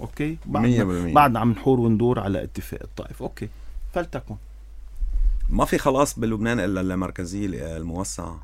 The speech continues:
Speaker 2: الإدارية الموسعة.
Speaker 1: يعني
Speaker 2: رح
Speaker 1: كيف؟
Speaker 2: بسط لك إياها.
Speaker 1: إيه.
Speaker 2: أنا ابن
Speaker 1: ليش
Speaker 2: الكورة.
Speaker 1: بيخافوا منها؟
Speaker 2: ب-،
Speaker 1: ليش بينخاف منها؟
Speaker 2: كل
Speaker 1: كل
Speaker 2: عمرهم بيخافوا منها. كل عمرهم بيخافوا منها. ليه؟ لأنه
Speaker 1: ليه؟
Speaker 2: بتهد-، بت-، بتهدي، بت-،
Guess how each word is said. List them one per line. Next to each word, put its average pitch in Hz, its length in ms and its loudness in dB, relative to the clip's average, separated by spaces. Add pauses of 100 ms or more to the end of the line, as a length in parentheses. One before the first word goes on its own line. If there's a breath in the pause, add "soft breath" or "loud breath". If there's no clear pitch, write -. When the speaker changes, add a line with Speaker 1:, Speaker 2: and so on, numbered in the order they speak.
(440)
Speaker 2:
الإدارية 87 360 -4
الموسعة. 82 680 -6
Speaker 1:
يعني 113 320 2
Speaker 2:
رح 120 100 2
Speaker 1:
كيف؟ 147 100 0
Speaker 2:
بسط 202 320 0
لك 180 200 0
إياها. 135 260 0
Speaker 1:
إيه. 123 220 2
Speaker 2:
أنا 165 200 2
ابن 160 160 2
Speaker 1:
ليش 156 200 6
Speaker 2:
الكورة. 143 120 8
Speaker 1:
بيخافوا 123 340 4
منها؟ 95 280 2 (300 loud breath)
Speaker 2:
ب-، 71 60 -2
Speaker 1:
ليش - 200 2
بينخاف 120 560 2
منها؟ 104 220 2
Speaker 2:
كل - 380 2
Speaker 1:
كل 196 80 8
Speaker 2:
عمرهم 185 340 6
بيخافوا 131 440 4
منها. 92 380 4 (1500)
كل 151 180 6
عمرهم 131 380 2
بيخافوا 104 440 0
منها. 85 400 -2
ليه؟ 135 300 4
لأنه 113 180 6
Speaker 1:
ليه؟ 139 80 8
Speaker 2:
بتهد-، 127 440 2
بت-، 85 220 -6 (180)
بتهدي، 117 1040 0 (200)
بت-، 87 320 -6